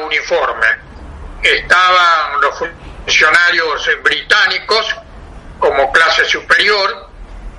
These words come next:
que no eran población permanente, sino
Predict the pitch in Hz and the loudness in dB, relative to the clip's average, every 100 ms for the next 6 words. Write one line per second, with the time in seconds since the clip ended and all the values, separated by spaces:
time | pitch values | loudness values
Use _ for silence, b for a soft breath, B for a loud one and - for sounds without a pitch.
0 | - - 160 165 185 - 175 165 - 160 | -12 -2 2 4 4 4 4 0 0 0
1 | 147 139 - 175 175 165 160 - - 156 | 2 2 2 2 2 -2 -6 -8 0 2
2 | 160 196 208 202 185 196 185 - 160 175 | 4 4 4 2 0 0 0 0 0 2
3 | 175 170 | 2 -2